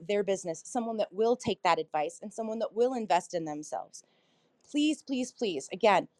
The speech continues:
probably one of the most important things that I'll say on this stage today, be prepared.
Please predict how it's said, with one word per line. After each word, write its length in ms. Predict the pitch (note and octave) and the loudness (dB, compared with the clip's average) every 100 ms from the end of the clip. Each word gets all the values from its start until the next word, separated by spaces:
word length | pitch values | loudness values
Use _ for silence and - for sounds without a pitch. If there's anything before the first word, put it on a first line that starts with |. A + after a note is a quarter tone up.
| _ | _
probably 280 | - D4+ D4 | 2 4 4
one 140 | C4 C4 | 2 2
of 60 | |
the 60 | B3 | 2
most 200 | A#3 A#3 | 0 0
important 400 | G#3+ A3+ F3 A3 | 0 0 0 -2
things 220 | G#3+ G3+ | -6 -4
that 100 | G3 | 0
I'll 100 | F#3 | 0
say 200 | - F3+ | 2 0
on 140 | F3+ | 0
this 120 | E3+ - | -4 -4
stage 320 | F3 D#3 - | -6 -6 -8
today, 400 | D#3+ E3 C#3 D3 _ _ _ _ | -2 2 2 0 _ _ _ _
be 340 | - G#3+ A3 G3+ _ _ | -4 -2 -2 -4 _ _
prepared. 640 | G#3 - F#3 D3 - - | -12 -6 0 0 0 -10